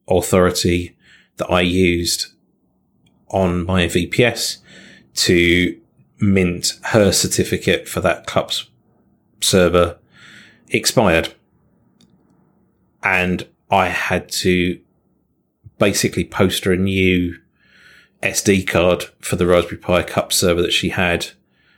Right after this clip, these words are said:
because I couldn't manage her cups server anymore. And that was very frustrating. And with Tailscale, you don't have that problem.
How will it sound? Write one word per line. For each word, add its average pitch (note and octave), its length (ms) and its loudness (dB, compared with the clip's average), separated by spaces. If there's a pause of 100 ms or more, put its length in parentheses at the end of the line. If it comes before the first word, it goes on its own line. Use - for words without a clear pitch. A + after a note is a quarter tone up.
(560)
because F#2 520 0
I F#2 180 0
couldn't - 460 -2
manage F#2+ 360 0
her A2 100 0
cups - 300 -4
server F2+ 300 -2
anymore. F2+ 360 -4 (2500)
And G2+ 140 0
that G2 140 -2
was F#2+ 140 -2
very F#2 360 2
frustrating. F2+ 840 0 (760)
And G2+ 240 2
with F#2 140 0
Tailscale, F2+ 580 0
you F2+ 80 -2
don't F2+ 220 0
have - 200 -4
that - 180 -2
problem. F2+ 380 -8